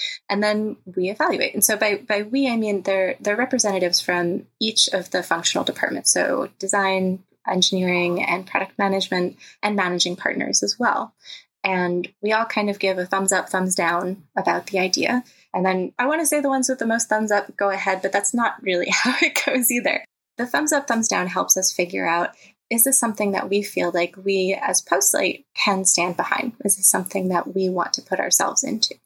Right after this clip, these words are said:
And then we sort of choose the idea based on that, and also who's available to work on it. So when you said, like, "How feasible is it that anybody gets to work on it?"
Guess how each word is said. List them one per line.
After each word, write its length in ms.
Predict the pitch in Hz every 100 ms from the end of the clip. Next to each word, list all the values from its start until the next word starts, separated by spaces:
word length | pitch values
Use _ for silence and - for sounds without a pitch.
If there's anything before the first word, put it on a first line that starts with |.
| _ _ _
And 220 | 196 214
then 300 | 233 247 240 -
we 140 | 220
sort 260 | 226 285 302
of 120 | 302
choose 680 | - 247 226 220 214 - - _
the 220 | 202 190
idea 640 | 185 190 190 180 - 185 - - - _ - 190
based 280 | 196 202 -
on 200 | 202 190
that, 360 | 202 196 196 - -
and 140 | 208
also 560 | - 208 - 269 262 - -
who's 200 | 240 240
available 420 | 214 175 - -
to 160 | - 269
work 160 | 285
on 100 | 196
it. 120 | 185 -
So 140 | 190
when 100 | 196
you 100 | 190
said, 200 | - 185
like, 180 | 180 175
"How 140 | 180
feasible 460 | 185 185 180 180 180
is 160 | 185 190
it 200 | 185 -
that 220 | 175 - -
anybody 380 | 185 180 185 190
gets 200 | - -
to 100 | 240
work 160 | 233
on 80 | 202
it?" 120 | 180